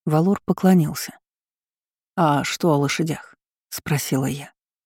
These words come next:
«Мессир Лиер увлёкся практической некромантией», — сказала Велимина.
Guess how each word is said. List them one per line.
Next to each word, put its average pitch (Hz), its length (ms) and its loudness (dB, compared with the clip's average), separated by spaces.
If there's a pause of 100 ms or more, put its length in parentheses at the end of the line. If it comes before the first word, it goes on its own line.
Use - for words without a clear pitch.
(960)
«Мессир 233 320 4
Лиер 214 340 6
увлёкся 196 520 2
практической - 640 -2
некромантией», — 165 880 2 (320)
сказала 131 480 0
Велимина. 135 500 -4